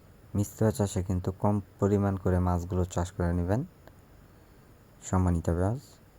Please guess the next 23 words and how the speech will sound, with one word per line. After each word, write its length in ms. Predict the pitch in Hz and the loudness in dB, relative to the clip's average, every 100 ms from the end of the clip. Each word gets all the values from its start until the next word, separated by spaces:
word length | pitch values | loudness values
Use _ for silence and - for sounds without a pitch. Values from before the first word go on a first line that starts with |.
| - - - - - - - | -20 -20 -20 -20 -20 -20 -8
যারা 260 | 90 90 98 - | 0 4 4 2
এককভাবে 500 | 104 107 98 95 95 | 0 0 2 2 0
চাষ 140 | 95 92 - | -2 -4 -2
করবেন, 340 | 85 92 117 147 - - - - - - | -2 0 -2 -4 -8 -20 -20 -20 -20 -6
তো 120 | 95 | 0
অবশ্যই 320 | 92 98 - 92 | 0 0 0 0
আপনারা 260 | - 90 | 0 -2
শতাংশে 460 | 90 95 92 90 92 | 0 -2 0 -2 -2
পরিমাণে 420 | 90 95 92 92 | 0 0 2 0
বা 120 | 90 87 | 0 -2
শতাংশে 460 | - 87 90 87 90 | -4 -4 -4 -2 -2
হারে 220 | 87 87 | -2 -2
কতগুলি 440 | 87 85 85 90 87 | -4 -4 -4 -2 -2
মাছ 180 | 87 82 | -2 -4
দেওয়া 200 | 87 85 87 | -2 -2 -2
যায়, 180 | 95 135 - - - - - - - - - - | -2 -4 -8 -20 -20 -20 -20 -20 -20 -20 -20 -6
তো 80 | 90 | -4
অবশ্যই 340 | 85 90 87 | -4 -4 -4
জেনে 260 | 87 90 95 | -2 0 0
মাছ 200 | 107 90 | -2 -6
চাষ 160 | - 87 | -4 -6
করে 180 | - 80 | -4 -4
নেবেন। 280 | 78 78 76 | -4 -4 -8